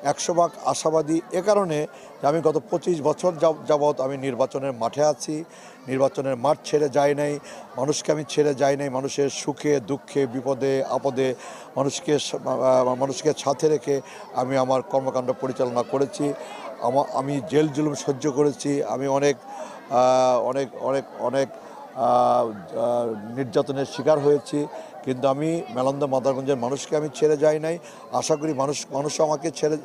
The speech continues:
ছেড়ে দিবে না, ছেড়ে যায় নাই। এবং আগামী নির্বাচনে মেলন্দা মাদারগঞ্জের মানুষ বিপুল ভোটে আমাকে জয়যুক্ত করবেন এবং বিপুল ভোটের ব্যবধানে তারা আমাকে বিজয়ী করে মহান জাতীয় সংসদে পাঠাবেন বলেই আমি বিশ্বাস করি।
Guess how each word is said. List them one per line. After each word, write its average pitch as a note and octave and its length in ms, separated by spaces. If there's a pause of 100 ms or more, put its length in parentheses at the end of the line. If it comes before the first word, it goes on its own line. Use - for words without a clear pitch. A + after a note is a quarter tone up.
(100)
ছেড়ে D3+ 160
দিবে D3 260
না, E3 180 (280)
ছেড়ে C#3+ 200
যায় C#3+ 260
নাই। E3 200 (280)
এবং D3 200
আগামী C3+ 320
নির্বাচনে C#3+ 640 (320)
মেলন্দা C#3+ 280
মাদারগঞ্জের C#3 460
মানুষ C#3 340
বিপুল C#3 300
ভোটে C#3+ 480
আমাকে C#3 360
জয়যুক্ত C3 420
করবেন C#3 440 (320)
এবং C#3+ 320
বিপুল F#3 360
ভোটের D3 380
ব্যবধানে D#3 560 (300)
তারা C#3 340
আমাকে B2+ 340
বিজয়ী B2+ 400
করে C#3 280 (280)
মহান C#3+ 240
জাতীয় C3+ 280
সংসদে A#2 360
পাঠাবেন A#2 400
বলেই C3 220
আমি A#2 100
বিশ্বাস A2 360
করি। F#2+ 220